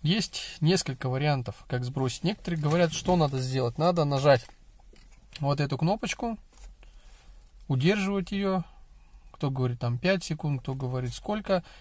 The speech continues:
И удерживая эту кнопку, включить зажигание. У вас должно появиться меню для сброса. Кто-то говорит, что надо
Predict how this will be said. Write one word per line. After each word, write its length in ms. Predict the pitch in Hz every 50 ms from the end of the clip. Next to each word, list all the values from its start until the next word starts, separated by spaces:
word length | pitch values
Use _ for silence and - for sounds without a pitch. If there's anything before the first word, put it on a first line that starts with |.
| - -
И 80 | - 165
удерживая 540 | 147 151 151 170 180 165 151 156 147 147 143
эту 140 | 143 156 147
кнопку, 480 | - 185 202 220 196 - - 190 175
включить 460 | 160 - - 135 123 - - 175 160 139
зажигание. 640 | 139 131 131 131 135 135 135 127 123 113 104 - - - - - - - - - - - - -
У 60 | 135
вас 220 | 143 175 190 175
должно 540 | - 156 143 135 131 143 147 156 156 156 - - - - - - - -
появиться 500 | - 139 135 135 139 165 175 165 - 156
меню 380 | 135 135 131 131 143 156 165 160
для 200 | 143 135 127 127
сброса. 580 | 123 131 127 127 127 123 120 - - - 113 - - - - - - - - - - - - - -
Кто-то 300 | - - 196 233 - 180
говорит, 400 | 156 151 147 143 156 170 196 170
что 360 | - - 156 143 143 143 - -
надо 320 | 156 147 143 139 139 139